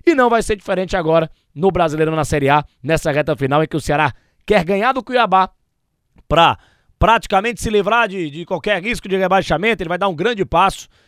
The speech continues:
e, claro, obviamente, como a gente conversou nos episódios anteriores,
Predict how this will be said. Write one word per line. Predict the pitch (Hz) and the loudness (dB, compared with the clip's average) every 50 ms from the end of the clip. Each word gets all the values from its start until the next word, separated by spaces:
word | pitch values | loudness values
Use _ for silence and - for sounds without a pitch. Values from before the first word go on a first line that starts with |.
| _ _ _ | _ _ _
e, | - 202 190 | -8 -8 -8
claro, | - - 185 185 175 175 175 175 180 | -6 -6 -2 2 4 4 4 4 4
obviamente, | 175 175 151 143 180 175 160 156 160 165 156 - - - | 4 2 2 2 0 0 0 0 -2 -4 -4 -6 -12 -14
como | - 147 156 | -8 -6 -4
a | 147 | -4
gente | 143 147 - | -4 -6 -6
conversou | - 151 147 139 - - 156 | -6 -4 -4 -4 -2 -2 -4
nos | 143 131 123 | -2 -2 -4
episódios | 151 - 151 135 110 143 143 127 117 139 | -4 -4 -6 -4 -2 -2 -2 -2 -2 -6
anteriores, | 131 - 147 143 139 135 139 147 139 - - | -4 -4 -2 0 2 2 2 2 0 -4 -10